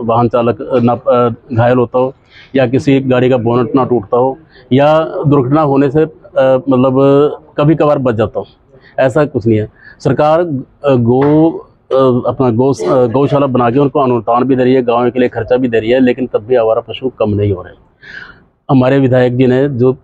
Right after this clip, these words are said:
इस समय मौजूदा विधायक हैं, उन्होंने एक सात सरोकार का नाम दिया था, सात सरोकार का नारा दिया था पंचकूला को, अ, जिसमें एक ये आवारा पशु मुक्ति का भी था। लेकिन उन सात सरोकारों में से एक भी पूरा नहीं हुआ। बेरोजगारों को रोजगार देना था,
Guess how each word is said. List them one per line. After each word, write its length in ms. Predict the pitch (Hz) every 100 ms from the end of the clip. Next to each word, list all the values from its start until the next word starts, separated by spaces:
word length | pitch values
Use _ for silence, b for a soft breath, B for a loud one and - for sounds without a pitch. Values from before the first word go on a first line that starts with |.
| -
इस 160 | 117
समय 140 | 127 131
मौजूदा 360 | 117 113 117
विधायक 340 | 120 107 110 110
हैं, 60 |
उन्होंने 240 | 139 139 139
एक 120 | -
सात 320 | - 120 127
सरोकार 480 | - 123 120 123 120
का 120 | 127
नाम 260 | 117 110 104
दिया 200 | 107 98
था, 160 | 120
सात 300 | - 120 113
सरोकार 460 | - 120 110 113 110
का 80 | 117
नारा 240 | 110 110
दिया 200 | 104 101
था 80 | 117
पंचकूला 460 | 110 98 - 110
को, 360 | 113 - - 123 - - 123 -
अ, 180 | 120 117 110 - B 120
जिसमें 300 | 120 147 143
एक 140 | 131
ये 180 | 151 156 - B B
आवारा 240 | 120 135
पशु 300 | 143 127 -
मुक्ति 300 | 143 120 -
का 100 | 135
भी 120 | 117 101
था। 160 | 95 - _ _ b b b
लेकिन 320 | 123 139 175
उन 200 | 185 190
सात 300 | 175 147 147
सरोकारों 460 | 151 151 147 147 147
में 120 | 151
से 380 | 135 165 147 147
एक 120 | 139
भी 220 | 127 151
पूरा 260 | 156 127 123
नहीं 140 | 120
हुआ। 200 | 107 98 - _ -
बेरोजगारों 680 | 110 123 131 120 127 123 123
को 80 | 123
रोजगार 360 | 117 110 117
देना 240 | 110 110 107
था, 260 | 110 110